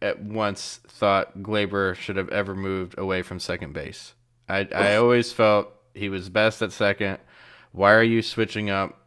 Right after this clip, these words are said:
Speaker 1: everything on his end defensively when he just gave you some of the most, eff-,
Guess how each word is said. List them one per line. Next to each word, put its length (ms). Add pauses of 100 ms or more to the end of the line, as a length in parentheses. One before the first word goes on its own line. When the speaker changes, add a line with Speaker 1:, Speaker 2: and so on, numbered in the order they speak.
(360)
Speaker 1:
everything 760 (200)
on 180
his 260
end 400 (260)
defensively 880
when 220
he 160
just 460
gave 240
you 100
some 220
of 60
the 60
most, 320
eff-, 160